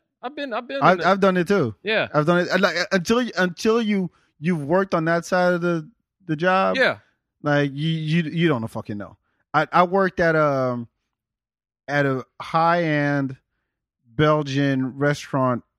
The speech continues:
Speaker 2: in New York City.
Speaker 1: Damn.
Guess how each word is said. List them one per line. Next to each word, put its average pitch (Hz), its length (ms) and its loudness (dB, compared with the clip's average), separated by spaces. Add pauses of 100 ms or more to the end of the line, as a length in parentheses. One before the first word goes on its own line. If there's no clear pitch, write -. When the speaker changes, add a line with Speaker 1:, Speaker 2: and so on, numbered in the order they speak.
Speaker 2:
in 117 800 -2
New 117 100 0
York 117 300 -4
City. - 360 -12 (2000)
Speaker 1:
Damn. 143 240 -12